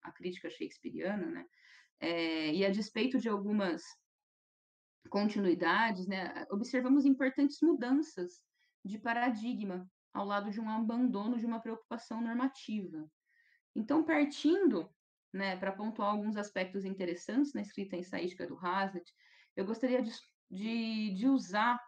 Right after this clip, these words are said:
uma, uma citação do Stevenson, né, do Robert Louis Stevenson, que uma vez disse em seus ensaios, ele fala assim, que embora sejamos os melhores hoje em dia,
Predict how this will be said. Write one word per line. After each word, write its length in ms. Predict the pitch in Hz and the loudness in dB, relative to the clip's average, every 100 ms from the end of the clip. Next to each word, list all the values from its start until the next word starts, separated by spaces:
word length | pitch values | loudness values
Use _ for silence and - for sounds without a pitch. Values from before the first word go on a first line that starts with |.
| _ _ _ _ _ _ _ _ | _ _ _ _ _ _ _ _
uma, 1300 | 208 208 202 202 202 202 202 196 190 185 180 180 339 - - _ _ _ | -6 -2 0 0 2 0 0 -2 -2 -2 -2 -2 -4 -10 -18 _ _ _
uma 140 | 214 247 | -2 0
citação 540 | 277 269 254 262 262 | -2 -2 -2 4 6
do 140 | 269 277 | 8 4
Stevenson, 760 | - - 294 240 214 - 190 | 0 2 2 2 -2 -4 -4
né, 300 | 185 180 214 - _ | -2 -4 -6 -10 _
do 60 | - | -8
Robert 360 | 190 214 202 202 | -4 -4 -4 -4
Louis 220 | 202 185 | -6 -6
Stevenson, 680 | - 240 233 202 - 180 170 - _ | -6 -4 -4 -4 -6 -8 -8 -12 _
que 100 | 240 | -4
uma 140 | 240 | -2
vez 280 | 240 269 208 | 2 2 2
disse 260 | 220 - | -6 -4
em 60 | 247 | -4
seus 280 | - 233 220 | -2 -4 4
ensaios, 840 | 254 269 - 208 214 180 165 - _ _ _ _ _ | 4 4 -2 -2 0 -2 -4 -8 _ _ _ _ _
ele 160 | 196 214 | -4 -4
fala 220 | 247 240 | -2 -2
assim, 280 | 254 - 208 | -2 -4 -4
que 140 | 226 | 0
embora 760 | 247 196 196 240 247 196 330 339 _ _ _ _ | 2 2 2 2 2 2 -2 -6 _ _ _ _
sejamos 640 | - 202 190 208 208 190 | -6 -4 -2 -2 -4 -4
os 120 | 196 | -2
melhores 720 | 196 180 175 196 220 190 190 | -2 0 0 2 0 0 -2
hoje 240 | 202 175 170 | -4 -4 -6
em 80 | |
dia, 520 | 165 165 208 220 170 | -6 -4 -2 -2 -2